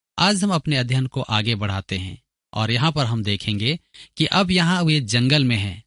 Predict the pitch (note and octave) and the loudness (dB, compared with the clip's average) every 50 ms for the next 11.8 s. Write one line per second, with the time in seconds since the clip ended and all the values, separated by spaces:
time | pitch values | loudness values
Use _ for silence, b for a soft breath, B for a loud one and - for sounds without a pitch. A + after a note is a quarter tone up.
0 | _ _ _ D3 C#3 - C3 C#3+ D3 - - - D#3+ F#3 F#3+ - - D3 B2 G#2 | _ _ _ -6 -2 0 0 0 0 -2 -4 -2 0 0 0 0 0 -2 -2 -2
1 | - - A2 G#2 G2+ A#2+ D3 D#3+ - _ _ _ - C3 B2+ - C3 B2+ B2 B2+ | -2 -4 -4 -2 -2 -4 -6 -6 -10 _ _ _ -2 -2 0 0 0 0 0 0
2 | B2 - - - A#2+ B2+ B2 - - G#2+ G#2 G#2+ G#2 G2 - - G2 G2 G#2+ G#2 | -2 -4 -4 -2 -2 -2 -2 -2 -4 -4 -4 -4 -4 -4 -6 -8 -6 -6 -6 -6
3 | F#2 - - - - F#2 - - _ _ _ _ _ _ _ D#3+ E3+ E3+ C#3 - | -6 -8 -10 -14 -12 -14 -14 -16 _ _ _ _ _ _ _ 0 0 2 2 0
4 | F3+ C#3+ A2+ B2 A2+ A2+ A2+ - - B2 A#2 A2+ A#2 A#2+ C#3 D3+ - - C3 A#2+ | -2 0 0 -2 0 0 -2 -4 -2 -2 -2 0 0 0 -2 -4 -4 -2 0 2
5 | A#2+ A#2+ - - - C3+ C#3+ C3 - A#2 G#2+ G#2+ - - A2 G2+ F#2+ F#2+ - _ | 2 0 -2 -2 0 0 0 0 0 -2 -4 -2 -2 -2 -2 -2 -4 -8 -10 _
6 | _ _ _ _ _ _ _ - D3+ E3 E3+ D#3+ G3+ F#3+ - - A#2 G2 - A2+ | _ _ _ _ _ _ _ -2 0 0 0 0 -2 -2 0 -2 -2 -2 -2 -4
7 | G#2 - - C#3 C#3+ D#3+ - _ _ _ _ _ _ _ _ A2 G#2 B2+ C#3+ D#3+ | -4 -4 -2 -2 -2 -2 -4 _ _ _ _ _ _ _ _ -2 0 2 2 4
8 | E3+ D#3+ A#2 A#2+ A2+ A2+ A#2+ B2 C3 A#2 A#2+ - - B2 A#2 G#2+ - _ B2+ C3+ | 2 2 2 0 -2 0 0 0 0 -2 -4 -6 -4 -6 -6 -6 -4 _ 0 0
9 | D3+ D#3+ - - - B2 A#2 - - - - E3 D#3+ - - A2 F#2+ G2 G2+ G#2 | 0 0 -2 -2 -4 -4 -4 -2 -2 0 0 0 -2 0 -2 -4 -2 -2 -2 -2
10 | G#2+ G#2+ - _ _ _ _ - C#3 C3 C3 - E3+ D3+ - - C3+ A#2 - A#2+ | -2 -4 -6 _ _ _ _ -2 -2 -2 0 0 -2 -4 -2 -6 -8 -4 -2 -2
11 | A#2 A#2 - - A2+ - - A2+ A2 - - A#2 A2 F#2+ G2 F#2+ | -2 -2 -2 -4 -6 -4 -2 -2 -2 -2 -2 -2 -2 -2 -2 -6